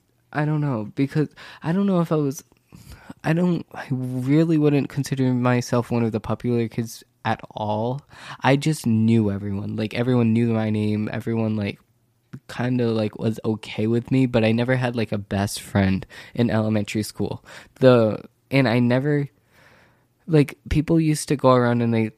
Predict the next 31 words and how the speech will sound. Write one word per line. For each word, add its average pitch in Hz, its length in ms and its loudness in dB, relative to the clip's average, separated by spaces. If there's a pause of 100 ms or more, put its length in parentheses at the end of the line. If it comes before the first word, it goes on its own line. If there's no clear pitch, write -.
(140)
tase 113 320 0
each 120 200 0
other. 117 260 2
Like, 107 220 0
that 110 140 2
was 110 100 0
a 113 60 2
thing 117 200 -2
in 113 100 -2
elementary 113 420 0
school. 120 380 0 (520)
And 135 480 4 (240)
I 131 180 0
never 139 260 2
touched 127 320 -4 (100)
anyone. 110 720 0
Like, 113 300 0 (440)
I 127 120 -4
hate 120 240 -2
when 131 100 0
people 147 260 -4
touch 123 260 -4
me, 107 200 0
hate 117 220 -4
when 127 160 -2
I 123 160 0
touch - 360 -6
other 120 220 -2
people. 110 380 -4
So 113 480 -2 (480)
when 120 640 0